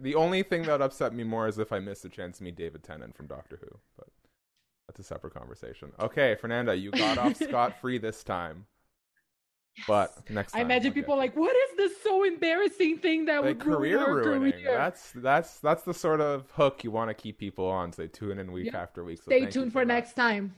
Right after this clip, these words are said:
Speaker 1: Yes. All right,
Speaker 2: Next time,
Speaker 1: guys.
Speaker 2: I'll
Speaker 1: Uh, Drake
Speaker 2: reveal.
Speaker 1: Riggs, last comment. He says, "Legendary fight week. Truly, thank you for tuning in, buddy.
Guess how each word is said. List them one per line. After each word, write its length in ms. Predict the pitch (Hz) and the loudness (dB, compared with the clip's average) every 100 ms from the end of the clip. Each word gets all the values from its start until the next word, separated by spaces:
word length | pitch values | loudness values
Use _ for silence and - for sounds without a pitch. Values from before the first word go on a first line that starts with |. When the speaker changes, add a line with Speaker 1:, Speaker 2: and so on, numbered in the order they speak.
| _ | _
Speaker 1:
Yes. 400 | - 78 - - _ _ _ _ _ | -2 -2 -4 -18 _ _ _ _ _
All 120 | - 117 | -4 2
right, 200 | 120 120 | 2 2
Speaker 2:
Next 40 | |
time, 180 | 120 117 113 | 2 2 2
Speaker 1:
guys. 140 | 110 | 0
Speaker 2:
I'll 80 | 180 | 0
Speaker 1:
Uh, 40 | 180 | 2
Drake 120 | 175 | 2
Speaker 2:
reveal. 200 | - 156 | 2 2
Speaker 1:
Riggs, 460 | 120 120 113 - _ _ | 0 0 -4 -18 _ _
last 300 | 113 113 113 - | 2 2 2 -2
comment. 280 | 113 110 | 0 0
He 40 | 107 | -2
says, 200 | 117 98 | -2 0
"Legendary 380 | 104 98 113 107 | 0 0 0 0
fight 300 | - 101 - | 2 0 0
week. 200 | 101 - | -8 -10
Truly, 420 | - 123 117 113 | -6 -2 -2 -4
thank 320 | - 107 107 | -6 -8 -10
you 80 | 110 | -12
for 80 | 107 | -14
tuning 320 | - 110 101 | -6 -4 -4
in, 120 | 95 | -4
buddy. 380 | 90 95 92 90 | 0 0 0 -6